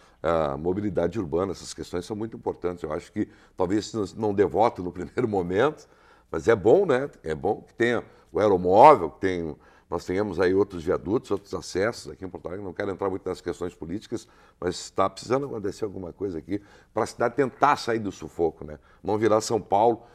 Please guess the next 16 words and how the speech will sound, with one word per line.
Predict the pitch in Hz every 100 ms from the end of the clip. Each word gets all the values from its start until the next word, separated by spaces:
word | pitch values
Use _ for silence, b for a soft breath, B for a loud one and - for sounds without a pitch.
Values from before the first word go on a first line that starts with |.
| b
onde | 92 92
as | -
pessoas | 104 82 104 101 -
que | 95
trabalham | - 95 87 98 98
na | 85
imprensa | - 98 -
de |
São | 107
Paulo, | - 104 120 b b b b b -
ah, | 90 98 90 80 80 - -
moram | 101 113 127 139 139 135 - b b b -
em | 101
cidades | - 104 110 87
do | 87
interior | 107 95 110 120 147 185